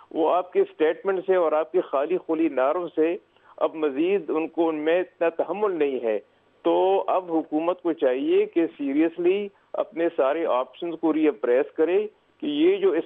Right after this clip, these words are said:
वक्त लड़ाई जारी है tribal area में, इसका यही एक तरीका है कि बमबारी की जाए और लोगों पे जिंदगी तंग कर दी जाए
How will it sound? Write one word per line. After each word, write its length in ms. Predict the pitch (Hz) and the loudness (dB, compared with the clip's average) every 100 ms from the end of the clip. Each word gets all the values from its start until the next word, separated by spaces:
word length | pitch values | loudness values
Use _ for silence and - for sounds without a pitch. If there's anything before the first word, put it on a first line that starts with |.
| 156 | -4
वक्त 320 | 180 - - | -6 -4 0
लड़ाई 520 | 170 160 127 131 160 | 0 2 2 2 0
जारी 360 | 123 117 131 151 | 0 2 2 2
है 160 | 165 | 2
tribal 420 | 170 131 123 143 135 | 2 0 -2 0 0
area 340 | 120 135 160 | 2 2 0
में, 260 | 165 185 170 _ - | 0 -2 -4 _ -6
इसका 260 | 160 - 170 | -6 0 0
यही 360 | 127 131 180 | 2 2 2
एक 160 | 196 - | 2 0
तरीका 380 | 156 175 170 175 | 0 2 2 2
है 200 | 190 190 | 2 0
कि 140 | 170 | -2
बमबारी 540 | 139 139 120 123 160 | -2 -2 0 0 0
की 220 | 165 165 160 | -4 -2 2
जाए 340 | 175 190 190 - _ _ - | 2 2 -2 -8 _ _ 0
और 400 | 165 180 180 156 | 2 2 2 2
लोगों 400 | 147 156 175 175 | 0 0 -2 -2
पे 240 | 175 170 | 0 2
जिंदगी 500 | 139 156 165 165 170 | 2 0 -2 0 0
तंग 300 | 160 139 151 | 0 -2 0
कर 180 | 170 170 | -2 0
दी 180 | 170 165 | 2 2
जाए 380 | 170 196 196 | 2 0 -2